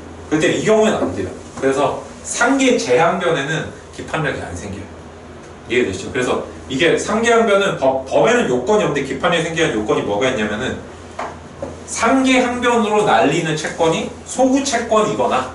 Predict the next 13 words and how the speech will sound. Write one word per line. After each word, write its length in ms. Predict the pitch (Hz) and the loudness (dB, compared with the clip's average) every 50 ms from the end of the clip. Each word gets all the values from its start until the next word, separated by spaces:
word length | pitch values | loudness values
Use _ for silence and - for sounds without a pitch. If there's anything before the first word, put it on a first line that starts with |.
| - - - - - - - - - - - - | -14 -16 -18 -18 -20 -20 -18 -18 -18 -18 -10 -4
즉 200 | - 135 127 - | -2 -2 -2 0
기판력이 460 | - 156 - - 226 233 226 220 - | -2 -4 0 2 2 2 4 2 2
생기는 380 | - 214 214 226 226 226 196 - | 2 0 -2 -2 0 -2 -2 -2
채권이거나, 640 | - - - - 196 - - 107 110 104 95 - - - - - - - - - - | -4 -6 -2 -2 -2 0 0 -2 -4 -4 -4 -6 -8 -10 -16 -16 -16 -16 -16 -16 -14
기-, 240 | - - 135 139 - - | -10 -6 -6 -6 -6 -6
그와 300 | - 131 135 143 - - | -4 0 2 2 2 2
똑같은 420 | 143 143 147 170 208 - - 160 | 2 2 2 2 2 0 -2 -6
동일한 340 | - - 127 127 135 135 - | -8 -8 -6 -4 -2 -2 -2
채권일 380 | - - - - 170 110 104 95 | -4 -6 -4 -4 -2 -2 -2 -4
것, 120 | - - - | -6 -8 -6
이런 220 | 110 110 - - - | -4 -2 -2 -2 -2
요건이 280 | - - 131 113 101 | -4 -4 -4 -4 -4
인정돼요. 440 | 95 98 95 95 98 92 - - - | -4 -6 -6 -8 -8 -8 -8 -10 -12